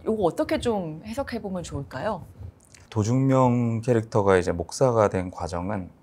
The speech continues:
Speaker 2: 자기가 과거에 갖고 있는 이런 죄책감과 상흔들을 이 종교라는 인간만이 갖고 있는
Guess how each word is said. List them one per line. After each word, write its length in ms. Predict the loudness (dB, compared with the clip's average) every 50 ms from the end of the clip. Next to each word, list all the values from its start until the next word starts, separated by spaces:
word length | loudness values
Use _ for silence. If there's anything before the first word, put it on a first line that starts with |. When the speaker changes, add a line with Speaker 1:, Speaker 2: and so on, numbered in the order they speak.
| _ _ _
Speaker 2:
자기가 760 | -8 -4 -2 -2 -2 -2 -2 2 4 6 6 6 4 2 0 -4 _ _ _ _ _ -8
과거에 460 | 0 0 2 6 8 8 8 8 6
갖고 280 | 4 2 0 -2 -2 0
있는 520 | 0 0 0 0 0 -2 -4 -6 -8 -12 -16 _ _ _ _ _ _ _ _ _ _ _ _ _ _ _
이런 480 | -6 -6 -4 -4 -4 -4 -6 -8 -10 -14 -16 -18 -20 -20 -20
죄책감과 800 | -8 -8 -6 -2 -2 -4 -2 0 -2 -2 -2 -2 -2 -4 -4 -4
상흔들을 720 | -8 -8 -8 -6 -4 -2 -2 0 0 0 0 0 -2 -4 -6 -12 _ _ _ _ _ _ _ _ _ _ _ _ _ _ _
이 100 | -10 -10
종교라는 1080 | -4 0 2 2 4 4 6 6 6 6 6 6 6 6 6 6 4 2 -2 -4 -6 -10 -16 _ _ _
인간만이 580 | -4 -2 2 6 6 6 6 6 4 4 4 2
갖고 300 | 2 0 0 -2 -8 -8
있는 300 | -8 -8 -8 -10 -12 -14